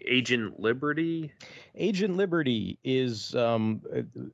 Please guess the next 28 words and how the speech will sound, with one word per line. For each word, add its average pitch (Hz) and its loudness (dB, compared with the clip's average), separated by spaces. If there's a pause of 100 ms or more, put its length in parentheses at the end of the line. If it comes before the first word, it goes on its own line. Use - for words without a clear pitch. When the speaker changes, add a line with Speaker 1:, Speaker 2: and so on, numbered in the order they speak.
(460)
Speaker 2:
basically 139 -2
my 117 2
note 120 2
on 110 0
that 104 0
is 98 -4
A-, 160 -2
Agent 175 0
Liberty 139 0
spun 120 0
out 110 2
of 104 -2
the 95 -8
Superman 98 -2
titles 92 0
of 98 -4
the 98 -2
era. 87 0 (360)
Agent 113 2
Liberty 107 2
had 101 2
a 87 4
one-off 98 2
special. 92 -2 (400)
Agent 117 2
Liberty 110 0
was 107 -6
created 104 0